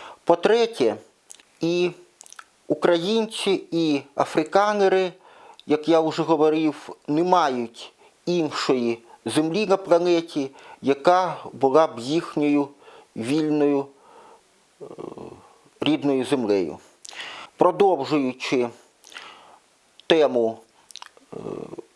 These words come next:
спорідненості національних рухів і консервативних рухів, треба сказати, що все в світі організовано системно, і збій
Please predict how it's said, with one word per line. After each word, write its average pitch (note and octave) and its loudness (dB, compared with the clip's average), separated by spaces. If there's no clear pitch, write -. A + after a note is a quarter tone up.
спорідненості C3+ 0
національних C#3+ 2
рухів F3+ -2
і B2 0
консервативних D#3 0
рухів, D#3 -2
треба F3+ 2
сказати, F3 0
що D3+ 0
все - 2
в F#3+ -4
світі D3 -2
організовано C#3+ 2
системно, E3+ 2
і D3+ 0
збій C3+ -4